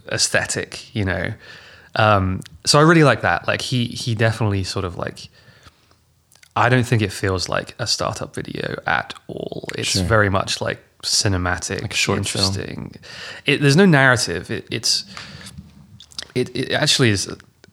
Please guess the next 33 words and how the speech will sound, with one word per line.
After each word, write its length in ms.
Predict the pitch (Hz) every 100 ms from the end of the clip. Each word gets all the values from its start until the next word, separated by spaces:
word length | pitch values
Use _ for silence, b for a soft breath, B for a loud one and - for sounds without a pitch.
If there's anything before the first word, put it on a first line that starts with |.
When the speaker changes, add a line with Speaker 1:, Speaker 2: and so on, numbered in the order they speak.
| -
Speaker 1:
So, 300 | - 127 110 - _ _ _ _ _ _ _ -
well, 140 | 117
maybe 160 | 123 117
it 60 |
doesn't 140 | 113 104
make 100 | 101
much 200 | - -
sense 280 | - - -
if, 240 | - -
if 300 | - - -
you 80 | -
don't 160 | 98 98
know 80 | -
the 80 | -
context, 440 | - - - -
but, 220 | - - - B 80
Speaker 2:
<laughs> 280 | B 120 -
Speaker 1:
um, 460 | 110 104 98 90 82 B B B B B _ _
yeah, 300 | - 120 104
it's, 260 | 87 107 -
it's 220 | 123 113
basically 400 | - 131 131 113
presented 400 | 110 104 101 101
as, 180 | 95 -
like, 220 | 87 - - -
a 60 |
true 480 | - - 117 110 104 -
onboarding 720 | 98 90 87 78 - - -
video. 380 | - 69 - -
Speaker 2:
Cool. 160 | -
Speaker 1:
So 140 | 110 95
it's 160 | -
like, 240 | 95 85